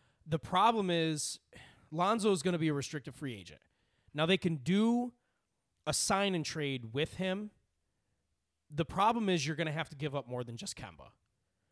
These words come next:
Kemba's got a bad contract. He, he's clearly got knee problems. They're, he's not healthy.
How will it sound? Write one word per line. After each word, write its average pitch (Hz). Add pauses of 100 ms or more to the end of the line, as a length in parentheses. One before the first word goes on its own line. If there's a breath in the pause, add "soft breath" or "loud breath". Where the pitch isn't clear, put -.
(280)
Kemba's 226
got 208
a 160
bad 147
contract. - (120)
He, 175
he's 165
clearly 208
got 185
knee 156
problems. 127 (140)
They're, 151
he's 139
not 160
healthy. 120